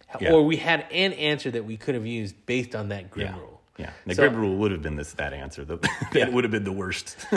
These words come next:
Speaker 2: But, but I, I
Speaker 1: interpretation.
Speaker 2: thought that was very useful because there's, there's a lot of times in, in any game where you kinda get in a rut and you get stuck
Speaker 1: Mm-hmm.
Speaker 2: because it's like, "Well, what's the answer to this question?" And you go
Speaker 1: Mm-hmm.
Speaker 2: flipping through a rule book and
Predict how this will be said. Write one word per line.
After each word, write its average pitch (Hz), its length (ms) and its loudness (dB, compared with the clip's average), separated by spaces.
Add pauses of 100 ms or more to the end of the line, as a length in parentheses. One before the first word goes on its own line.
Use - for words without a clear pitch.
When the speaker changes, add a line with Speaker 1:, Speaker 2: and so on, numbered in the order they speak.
(140)
Speaker 2:
But, 156 100 0
but 156 120 6
I, - 0 -
I - 20 4 (400)
Speaker 1:
interpretation. 139 320 2
Speaker 2:
thought 208 180 4
that 180 140 6
was 139 340 0
very 131 220 -2
useful 135 260 -4
because 143 260 0
there's, 226 260 0 (120)
there's 170 220 0 (120)
a 143 120 -6
lot 151 160 0
of 202 80 -2
times 123 340 -6
in, 110 240 -6
in 107 180 -10
any 135 200 -2
game 98 340 -4 (880)
where 110 420 2 (460)
you 135 160 -10
kinda 165 240 0
get 143 180 2
in 123 40 -6
a 117 60 -4
rut 117 160 -2
and 123 100 -8
you 107 60 -2
get 120 140 -2
stuck - 440 -2
Speaker 1:
Mm-hmm. - 380 -14
Speaker 2:
because 127 180 0
it's 117 100 -6
like, 113 180 0
"Well, 104 340 -2
what's 107 260 -6
the 101 100 -4
answer 101 220 -8
to 92 40 -10
this 87 140 -10
question?" 92 420 -10 (100)
And 90 100 -14
you 90 80 -14
go 92 140 -8
Speaker 1:
Mm-hmm. 92 80 -6
Speaker 2:
flipping 95 420 -12
through 95 200 -10
a 90 40 -8
rule 92 160 -8
book 92 320 -10
and 90 180 -20